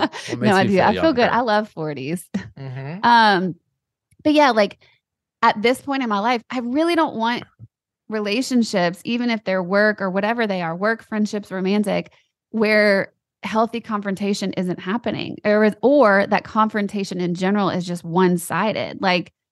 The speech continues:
Speaker 1: if I can't bring that to the table and it be received, I'm not sure that's a healthy situation for me to be in, period.
Speaker 2: Right.
Speaker 1: And
Speaker 2: Yeah. I
Speaker 1: I
Speaker 2: mean, you, you certainly cannot control anyone else's reaction to it.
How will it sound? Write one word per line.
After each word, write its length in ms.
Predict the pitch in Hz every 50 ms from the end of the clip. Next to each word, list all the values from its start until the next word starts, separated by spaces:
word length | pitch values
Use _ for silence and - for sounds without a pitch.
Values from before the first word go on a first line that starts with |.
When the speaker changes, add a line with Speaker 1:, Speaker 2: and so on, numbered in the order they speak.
| _ _ _ _ _ _ _ _
Speaker 1:
if 120 | 214 208
I 100 | 220 208
can't 640 | 208 - - - - 214 196 202 220 - - - - -
bring 340 | 196 180 185 185 180 196
that 200 | 214 208 196 -
to 80 | - 214
the 100 | 196 190
table 600 | - - 175 180 180 185 208 214 220 226 233 226 -
and 400 | - 185 180 180 180 185 185 175 _
it 180 | 202 196 - 190
be 160 | 208 190 185
received, 640 | 180 175 170 - - 175 165 180 196 233 247 240 - _ - _ _ _ _
I'm 120 | 233 247
not 180 | 269 302 320 -
sure 140 | - 269 269
that's 180 | 262 254 -
a 40 | 214
healthy 280 | 202 208 214 214 - 214
situation 540 | - 190 185 - 185 190 190 185 - 190 175
for 100 | 190 180
me 140 | 180 180
to 40 | 170
be 200 | 165 160 165 175
in, 160 | 165 156 170
period. 560 | 170 - 175 185 190 120 69 - - - - - _ - _ _ -
Speaker 2:
Right. 260 | - 123 107 90 -
Speaker 1:
And 160 | 202 - 190
Speaker 2:
Yeah. 240 | 135 131 113 101 87
I 60 | 90
Speaker 1:
I 40 | 101
Speaker 2:
mean, 120 | 113 123
you, 140 | 123 127 139 131
you 140 | 135 127
certainly 340 | 117 - 196 190 160 143 131
cannot 440 | - - - 120 113 110 - - _
control 800 | - 113 107 95 - - 123 104 92 92 92 87 85 90 - -
anyone 340 | - 98 95 95 90 92 87
else's 340 | 85 85 87 - 90 82 82
reaction 600 | 82 80 76 76 76 76 76 - - - 131 127
to 160 | - 156 165
it. 100 | 170 156